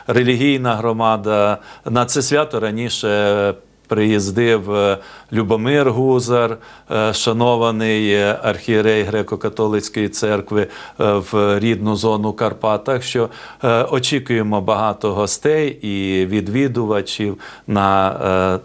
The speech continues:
традиційні великодні свята. Так само на цей період ми відкриваємо,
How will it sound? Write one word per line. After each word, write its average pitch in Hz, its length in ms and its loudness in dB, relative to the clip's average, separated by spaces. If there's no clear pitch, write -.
традиційні 104 1120 0
великодні 95 840 -2
свята. 95 600 -2
Так 123 180 -2
само 123 360 0
на 107 280 2
цей 110 300 -2
період 120 500 0
ми 107 240 -2
відкриваємо, 98 880 0